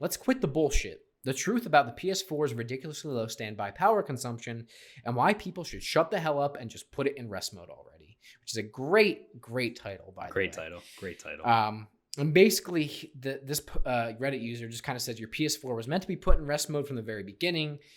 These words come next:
Speaker 1: It's exactly what the engineers designed it to do. Um, besides the fact that when you put it in rest mode, you can download larger games faster because the PlayStation has,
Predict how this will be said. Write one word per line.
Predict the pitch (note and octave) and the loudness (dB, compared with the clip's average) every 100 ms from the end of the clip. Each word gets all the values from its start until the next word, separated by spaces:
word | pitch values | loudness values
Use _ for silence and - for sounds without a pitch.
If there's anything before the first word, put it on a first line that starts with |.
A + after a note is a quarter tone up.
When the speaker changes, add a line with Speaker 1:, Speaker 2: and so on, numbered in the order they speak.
| - | -20
Speaker 1:
It's | - | -12
exactly | A#2+ B2 B2 B2+ | -2 2 2 0
what | A#2+ | -6
the | - | -6
engineers | A#2+ A#2+ A2+ A2 | -10 -10 -10 -10
designed | G#2+ A2 C3+ C#3 | -10 -4 -4 -4
it | C3+ | -8
to | |
do. | A#2+ A#2+ A#2 A2+ A2+ _ _ - | -8 -6 -6 -8 -12 _ _ -6
Um, | G#2+ G#2 G#2 G#2 G#2+ _ | -4 -2 -4 -8 -16 _
besides | C#3 B2 C3+ C#3 | -10 2 4 4
the | - | 0
fact | C#3 B2+ B2 | -2 -2 -2
that | A2+ - | -8 -8
when | A#2+ | -8
you | A#2 A2 | -8 -10
put | - D3+ | -6 -4
it | |
in | A#2+ | -2
rest | A#2+ A#2+ C3 | -4 -4 -4
mode, | B2 A#2 | -8 -8
you | A2+ | -10
can | A2+ | -6
download | A2+ A#2 A#2 A2 | -6 -6 -8 -8
larger | G#2+ A2+ A2+ | -6 -6 -6
games | G#2 G2+ | -10 -8
faster | - G3+ G3 - D#3+ | 2 2 2 -2 -6
because | D#3 C#3+ A2+ | -6 -8 -10
the | |
PlayStation | G#2+ B2+ B2 B2 A#2 A#2 | -8 -6 -6 -8 -10 -10
has, | A2 G#2 - | -12 -12 -14